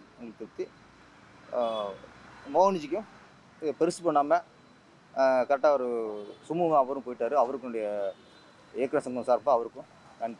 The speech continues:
பிக் பாஸ்ல உள்ள நடக்கிற நிகழ்வுகள் வந்து அது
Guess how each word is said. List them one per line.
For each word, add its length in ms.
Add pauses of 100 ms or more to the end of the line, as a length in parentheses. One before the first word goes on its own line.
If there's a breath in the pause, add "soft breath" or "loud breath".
(120)
பிக் 200
பாஸ்ல 180
உள்ள 280
நடக்கிற 420
நிகழ்வுகள் 500
வந்து 540 (1800)
அது 640